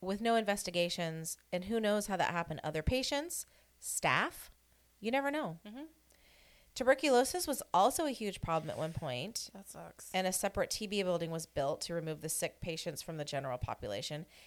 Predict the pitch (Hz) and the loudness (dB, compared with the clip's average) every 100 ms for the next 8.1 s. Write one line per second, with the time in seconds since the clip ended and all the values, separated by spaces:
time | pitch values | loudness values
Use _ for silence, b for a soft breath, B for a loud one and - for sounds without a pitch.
0 | B _ 208 262 311 311 302 302 294 - | B _ 4 4 2 2 0 0 0 -2
1 | - 370 185 120 160 - 175 - 160 151 | 0 4 6 6 4 0 -4 -6 -6 -6
2 | 139 156 123 135 139 139 147 117 - - | -8 -2 -2 -2 -6 -6 -8 -8 -8 -10
3 | 53 50 175 160 139 131 B B B - | -12 -14 -18 -18 -20 -20 B B B -4
4 | - - 185 185 - 165 151 131 - 127 | 0 4 6 6 2 -4 -4 -6 -6 -10
5 | 156 - _ _ _ _ _ _ _ _ | -12 -18 _ _ _ _ _ _ _ _
6 | _ _ _ - - 170 170 240 - - | _ _ _ -20 -4 2 2 2 -2 -2
7 | 190 185 139 139 196 190 - 165 175 254 | 0 2 2 2 2 -2 0 0 2 0